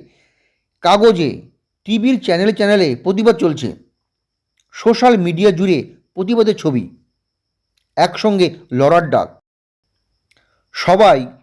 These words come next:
মোমবাতি হাতে, প্ল্যাকার্ড হাতে, বিচারের দাবিতে মিছিলে পা মিছিলে। আর তুমি কিনা বলছো কিসের প্রতিবাদ, কোথায় হবে?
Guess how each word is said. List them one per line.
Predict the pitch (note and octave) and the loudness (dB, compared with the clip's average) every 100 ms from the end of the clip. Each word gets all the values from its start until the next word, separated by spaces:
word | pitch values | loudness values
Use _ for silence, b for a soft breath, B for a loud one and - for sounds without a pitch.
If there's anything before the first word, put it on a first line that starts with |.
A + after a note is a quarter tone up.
| _ | _
মোমবাতি | B2+ F#3+ G#3 A3+ G#3+ | -8 -4 -2 -2 -2
হাতে, | D#3 D3+ C3 - _ _ _ _ _ _ _ _ _ _ _ _ _ | -2 -2 -6 -8 _ _ _ _ _ _ _ _ _ _ _ _ _
প্ল্যাকার্ড | D#3+ G3 G3+ G#3 E3 | 2 2 4 2 2
হাতে, | - D3+ E3 A#2 - _ _ | -2 -4 -2 -4 -8 _ _
বিচারের | A2+ A#2 - A3+ A#3 E3 | -14 -8 -2 2 2 2
দাবিতে | E3 F#3 D#3 A2+ - _ - | 0 0 -4 -6 -8 _ -10
মিছিলে | C#3+ F3+ A3+ G3 | -8 -4 0 0
পা | - E3 | 0 0
মিছিলে। | F3+ F3 F#3+ E3+ A2+ - _ _ _ _ _ _ _ _ _ | 0 -2 -2 -2 -2 -8 _ _ _ _ _ _ _ _ _
আর | - F#3 - | -4 -4 -2
তুমি | G#3 B3+ | -2 0
কিনা | B3 B3+ | 2 2
বলছো | A3 A#3 A#3+ | 4 2 0
কিসের | G3+ A#3 B3 | -4 -4 -2
প্রতিবাদ, | B3+ A3+ B2+ - _ _ _ _ _ _ _ _ - | -2 -2 -2 -6 _ _ _ _ _ _ _ _ -14
কোথায় | D3+ B3 B3 | 0 2 2
হবে? | A#3 | 0